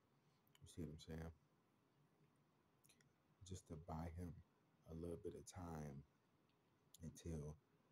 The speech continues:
he could figure out another sacrifice. Or unless he, you know, goes in one of those doors. But with the status he had,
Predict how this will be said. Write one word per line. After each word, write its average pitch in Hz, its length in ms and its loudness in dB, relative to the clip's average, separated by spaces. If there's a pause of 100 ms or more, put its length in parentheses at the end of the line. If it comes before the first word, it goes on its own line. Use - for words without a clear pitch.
(280)
he 98 120 0
could - 160 -6
figure - 320 2
out 67 80 -4 (160)
another 76 300 0
sacrifice. 69 760 -4 (560)
Or 73 400 4
unless 67 360 0
he, 82 200 0 (160)
you 87 160 -2
know, 67 160 -6 (840)
goes 80 340 6
in 71 100 2
one 78 160 4
of 69 80 2
those 71 240 0
doors. 73 560 4 (160)
But - 240 -6 (380)
with - 100 0
the - 80 -6
status 78 480 0
he 98 120 0 (120)
had, 76 160 0